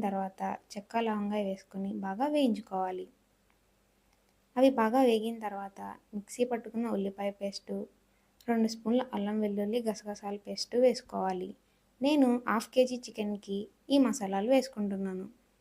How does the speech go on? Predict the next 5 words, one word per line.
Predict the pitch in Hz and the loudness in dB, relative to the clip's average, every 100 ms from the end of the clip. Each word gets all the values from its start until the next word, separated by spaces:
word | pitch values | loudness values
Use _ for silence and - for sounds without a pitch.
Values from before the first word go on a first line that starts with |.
| _ _ _ _ _ _ _ _ _ - 269 | _ _ _ _ _ _ _ _ _ 0 6
అందులో | 285 254 226 233 | 8 8 6 4
మిక్సీ | 233 226 247 240 | 0 0 -2 0
పట్టుకున్న | 226 220 240 240 | -2 -4 -4 -4
టమాటో | 196 202 196 202 | -4 -6 -6 -8
పేస్టు, | 196 202 - | -8 -10 -8